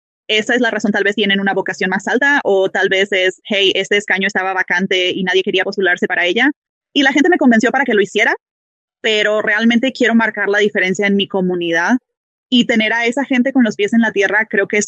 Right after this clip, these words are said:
útil y de nuevo tratándolos como personas. Recuerdo que la primera vez que me dirigí a un cargo electo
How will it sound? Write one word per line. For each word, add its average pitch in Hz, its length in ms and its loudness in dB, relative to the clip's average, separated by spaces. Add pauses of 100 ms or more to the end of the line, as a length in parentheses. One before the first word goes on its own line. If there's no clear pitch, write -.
útil 226 460 2
y 226 120 0
de 214 120 0
nuevo 233 380 2 (540)
tratándolos 220 880 0
como 202 280 0
personas. 180 680 -2
Recuerdo 208 440 0
que 294 120 0
la 220 160 -2
primera 196 360 -2
vez 220 180 2
que 240 120 -2
me 202 140 2
dirigí 190 400 0
a 196 100 -2
un 214 180 2
cargo 196 380 -2
electo 196 560 -2